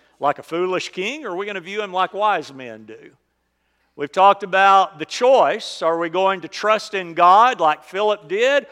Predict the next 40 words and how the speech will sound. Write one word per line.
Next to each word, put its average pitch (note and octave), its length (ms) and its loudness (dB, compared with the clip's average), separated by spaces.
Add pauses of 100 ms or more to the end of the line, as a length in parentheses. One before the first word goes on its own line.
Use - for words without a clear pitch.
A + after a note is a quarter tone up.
(180)
or C4+ 180 2
are C#4 60 0
we C4+ 80 -4
gonna B3+ 140 -2
be B3+ 120 -4
like A#3 240 2
Simon A#3 460 -2
the A3 40 -16
sorcerer A3+ 680 2
and D3 120 -12
try G#3+ 160 0
to G#3 60 -2
find G#3+ 560 -4
something G3+ 420 -4
else F#3+ 460 0
to - 100 -20
trust D#3 460 -6
in? B2+ 400 -20 (1200)
Are E3 100 4
we G#3 80 2
gonna A3+ 160 2
make A3+ 380 -2
the A3+ 60 -10
choice A#3 920 -2 (560)
to E3+ 80 -8
take A3 320 0
the G3 80 -6
gospel F#3+ 560 4
message F3 580 -4
to D3+ 60 -18
people F3+ 440 -10
who E3+ 100 -8
need E3 280 -4
it, A#2+ 140 -8
like C3+ 240 -4
Lydia D#3 480 -6 (300)
and C#3 260 -10
the, C#3 260 -6
the C#3 160 -12
jailer? E3 580 -4